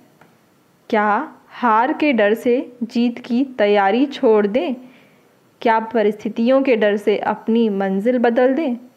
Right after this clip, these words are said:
तो फ्रेंड्स, अपनी मंजिल बिल्कुल बदल, मत बदलिए। जैसी भी परिस्थितियां हैं,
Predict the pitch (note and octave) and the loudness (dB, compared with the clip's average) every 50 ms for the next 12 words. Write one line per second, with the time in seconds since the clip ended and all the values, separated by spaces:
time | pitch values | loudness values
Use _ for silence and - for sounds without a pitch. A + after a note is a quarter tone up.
0 | _ _ _ _ _ _ _ _ _ _ _ - A3 G#3+ - A#3 A3 A3+ A#3+ C4+ | _ _ _ _ _ _ _ _ _ _ _ -8 -8 -4 -2 0 0 2 0 -2
1 | C4+ - - A3+ A3+ A#3 A#3 A3 G#3+ G#3+ G#3 A3+ A#3 G#3+ G#3 G#3 G3+ A#3+ B3 A#3+ | -2 -4 -4 -4 -2 0 0 0 0 0 0 0 2 2 2 0 0 0 0 0
2 | A3+ A#3+ A#3 A#3+ A#3 - - - _ - G#3+ G#3+ A3 A3+ A#3 A3+ A3 A#3 A#3+ A#3+ | 2 2 0 0 -2 -6 -14 -18 _ -4 -2 -2 0 0 0 0 2 0 0 0
3 | B3 B3 C4+ - B3+ B3+ A#3+ G#3 G3 - G#3+ G3+ G3+ G3+ B3 A#3 B3 A#3+ A#3+ G#3+ | 0 0 -2 -4 -6 -8 -8 -8 -2 0 0 0 0 0 -2 -2 0 0 0 0
4 | - - G#3+ - - B3 A3+ A#3+ A#3+ A#3+ B3 B3+ C#4 D4+ | 0 -2 -6 -4 -4 -4 -2 0 -2 0 0 0 -2 -4